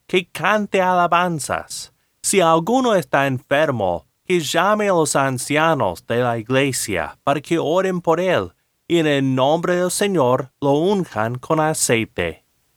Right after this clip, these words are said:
Y cuando oren con fe, el enfermo sanará, y el Señor lo levantará, y si ha cometido pecados, le serán perdonados.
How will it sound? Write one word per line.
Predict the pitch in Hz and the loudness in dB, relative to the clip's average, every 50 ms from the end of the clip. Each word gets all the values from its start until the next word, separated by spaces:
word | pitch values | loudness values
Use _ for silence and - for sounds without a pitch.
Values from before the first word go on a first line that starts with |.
| _ _ - | _ _ -4
Y | 165 156 | -4 -2
cuando | - - 165 165 165 160 151 147 | -2 0 0 2 4 4 4 2
oren | 151 170 190 196 190 175 160 143 | 4 2 2 2 2 0 -2 -4
con | - - 135 127 120 | -2 -2 -2 -2 -2
fe, | - - 143 151 165 185 196 185 _ _ _ _ _ _ _ - | -4 -2 -2 0 0 0 -2 -4 _ _ _ _ _ _ _ 0
el | 147 143 139 | 0 2 2
enfermo | 135 131 131 127 127 - - 160 165 180 185 185 180 180 175 | 2 2 0 -2 -2 -2 0 0 2 2 0 0 0 0 0
sanará, | - - - 143 123 120 117 113 110 113 127 139 139 123 - _ _ _ _ _ _ _ _ - | 0 0 0 0 0 0 0 0 0 2 2 2 0 -2 -6 _ _ _ _ _ _ _ _ -6
y | - 165 | -2 0
el | 160 160 156 | 0 2 2
Señor | - - - 156 147 143 147 151 156 165 180 185 | 0 0 0 0 0 0 0 0 2 2 0 0
lo | 175 165 147 139 135 | 2 2 2 2 2
levantará, | 131 131 123 127 123 127 127 120 - 117 120 123 131 143 143 131 120 - _ _ _ _ _ _ - | 0 0 0 0 0 0 -2 -2 0 0 2 2 2 0 0 -4 -6 -10 _ _ _ _ _ _ -6
y | 151 165 | -4 -2
si | 151 - 180 | 0 2 2
ha | 165 165 175 | 2 2 2
cometido | - - - 165 160 160 156 151 139 - - 190 190 180 - 127 | 0 0 0 0 2 2 0 -2 -2 -2 -2 0 0 0 0 0
pecados, | - 147 131 127 127 - 160 170 180 180 156 139 110 98 - - - - | 0 0 0 0 0 0 0 2 2 2 2 2 2 0 -2 -6 -12 -6
le | - 147 | -4 -4
serán | 139 - - 151 143 160 170 180 170 151 | -2 0 0 2 2 2 2 2 0 -2
perdonados. | - 156 151 151 139 147 139 135 135 131 135 135 123 107 95 87 82 - - - - _ | -2 0 0 0 2 0 0 2 2 2 2 2 2 2 0 0 -2 -8 -12 -18 -20 _